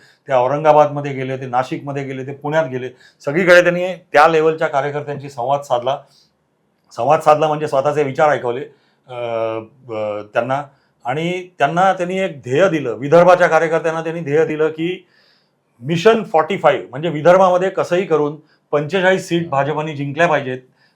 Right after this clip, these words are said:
आणि कार्यकर्त्यांनी त्यासाठी मेहनत घेतली पाहिजे, असं त्यांनी एक आवाहन केलं.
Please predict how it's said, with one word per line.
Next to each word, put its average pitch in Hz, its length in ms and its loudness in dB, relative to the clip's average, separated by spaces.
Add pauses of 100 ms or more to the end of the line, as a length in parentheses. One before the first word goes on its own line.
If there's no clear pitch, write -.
(140)
आणि 135 160 -6
कार्यकर्त्यांनी 151 560 2
त्यासाठी 147 360 -2
मेहनत 139 240 -4
घेतली 143 240 -6
पाहिजे, 127 340 -8
असं 156 220 -4
त्यांनी 147 200 -4
एक 147 240 -8
आवाहन 139 300 2
केलं. 135 280 -8